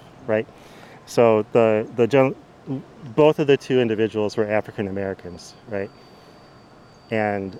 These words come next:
um, you see often, n-, not today, but yesterday, there was also Trump supporters driving around in a circle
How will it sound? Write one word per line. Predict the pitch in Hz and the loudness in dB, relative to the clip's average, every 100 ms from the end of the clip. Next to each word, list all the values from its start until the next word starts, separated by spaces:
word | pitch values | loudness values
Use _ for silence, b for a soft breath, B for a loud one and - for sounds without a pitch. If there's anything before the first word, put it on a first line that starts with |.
| - | -12
um, | 98 95 92 90 90 - - - - - B B B - - - - - - - - - | -10 -10 -12 -16 -20 -20 -20 -20 -20 -20 B B B -20 -20 -20 -20 -20 -20 -20 -20 -10
you | 127 131 | -2 -2
see | - 160 | 2 4
often, | 123 156 - 120 107 104 123 | 6 4 2 -2 -2 -6 -6
n-, | 131 | -2
not | 131 143 | 0 0
today, | - 131 127 | 0 0 0
but | 113 | 0
yesterday, | 107 120 123 110 | -2 -2 -2 0
there | 110 110 | 2 2
was | 110 104 | 2 0
also | 107 107 113 101 | 0 0 -2 -4
Trump | - 110 101 | -4 -6 -4
supporters | 107 113 101 98 95 | -6 -2 -2 -4 -6
driving | - 101 101 | -4 -2 -2
around | 101 98 | -4 -4
in | 98 | -6
a | 95 | -6
circle | 113 113 101 95 | -4 -4 -6 -14